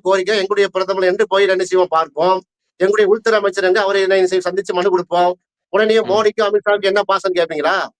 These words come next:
Speaker 1: உங்க கட்சி வந்து நாசமா போக கூடாதுன்னு சொல்லி ப-, கருத்து சொல்லிட்டு இருக்கிறோம். உங்க கட்சியை வந்து
Speaker 2: ம்.
Speaker 1: விழுங்கிட்டாங்க. பாதி
Speaker 2: ம்.
Speaker 1: அவுட் ஆகி போயிட்டு. மீதியாவது
Speaker 2: ம்.
Speaker 1: காப்பாத்துங்க. அதுல உள்ள ஆற்றலும் அறிவும் அர்ப்பணிப்பும் யாரு பண்ணதுன்னா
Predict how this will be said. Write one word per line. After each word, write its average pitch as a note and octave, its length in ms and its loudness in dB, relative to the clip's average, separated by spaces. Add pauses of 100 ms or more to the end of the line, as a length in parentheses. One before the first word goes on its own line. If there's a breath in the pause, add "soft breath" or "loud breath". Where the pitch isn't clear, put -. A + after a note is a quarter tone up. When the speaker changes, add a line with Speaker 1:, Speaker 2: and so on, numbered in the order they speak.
(380)
Speaker 1:
உங்க F#3 300 -2
கட்சி E3+ 420 -4
வந்து A3 240 2
நாசமா G#3 420 0
போக G3+ 180 2
கூடாதுன்னு F#3+ 280 0
சொல்லி A3 160 0
ப-, F#3 220 0
கருத்து F#3 400 -2
சொல்லிட்டு F3+ 240 0
இருக்கிறோம். D3 280 -2 (200)
உங்க E3+ 200 -2
கட்சியை E3 360 0
வந்து G3+ 220 2
Speaker 2:
ம். G3+ 40 0
Speaker 1:
விழுங்கிட்டாங்க. G3 480 -2 (600)
பாதி A3 320 0
Speaker 2:
ம். G#3 60 2
Speaker 1:
அவுட் G3+ 260 -2
ஆகி G#3+ 140 2
போயிட்டு. F3+ 340 -4 (360)
மீதியாவது A3 500 2
Speaker 2:
ம். B2 60 -6
Speaker 1:
காப்பாத்துங்க. F#3 540 -2 (540)
அதுல G#3+ 320 0
உள்ள G#3+ 220 0
ஆற்றலும் A3 540 -2
அறிவும் G#3 440 2 (260)
அர்ப்பணிப்பும் G#3+ 560 -2
யாரு G3+ 260 0
பண்ணதுன்னா F#3 460 2